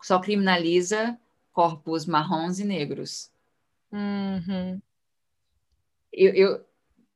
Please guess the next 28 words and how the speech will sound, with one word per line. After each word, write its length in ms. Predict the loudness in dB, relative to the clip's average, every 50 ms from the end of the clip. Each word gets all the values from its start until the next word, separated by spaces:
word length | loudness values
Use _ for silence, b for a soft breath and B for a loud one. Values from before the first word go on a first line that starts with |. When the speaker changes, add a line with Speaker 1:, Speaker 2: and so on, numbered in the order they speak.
| _ _ _
Speaker 1:
nesse 260 | -4 -2 -2 -2 0
trabalho 280 | 0 0 2 2 -2 -2
que 60 | -4
eu 40 | -10
tô 60 | -4
fazendo, 280 | -4 -4 -4 -2 -6
eu 40 | -4
trabalho 300 | -4 0 0 2 0 0
com 80 | 0 -2
grupos 420 | -2 -2 -2 -4 -4 -6 -6 -6
de 300 | -6 -4 -2 -2 -2 -4 -4
prostitutas 800 | -6 -8 -8 -8 -12 -10 -8 -10 -10 -6 -8 -8 -8 -8 -10 -10
e 600 | -10 -8 -8 -6 -6 -4 -4 -6 -6 -8 -12 _ _ _ _ _ _ -2
entender 520 | 0 0 2 2 0 0 2 4 4 4
a 80 | 4 4
causa 640 | 2 4 4 4 4 2 2 2 2 2 2 0 -6 -14
de 160 | -14 -12 -12 -10
prostituição 920 | -6 -6 -6 -6 -6 -10 -6 -6 -6 -6 -6 -4 -2 -2 -2 -2 -2 -6
como 300 | -8 -8 -8 -6 -8 -8
sendo, 540 | -8 -6 -6 -6 -4 -2 -2 -2 -2 -4 -8 b b b b b b b b b _ _ _ _ _ _ _ _
sim, 360 | -8 -2 0 0 2 2 4
elas 200 | 2 2 2 2
têm 100 | 2 2
autonomia 520 | 2 2 0 0 0 0 0 -2 -2 -2
sobre 240 | -2 -2 -2 -2 -2
o 40 | -2
corpo 340 | 0 0 -2 -2 -4 _ -4
delas. 600 | -4 -2 -2 -4 -6 -8 -12 -14 -16 -18 -18 -20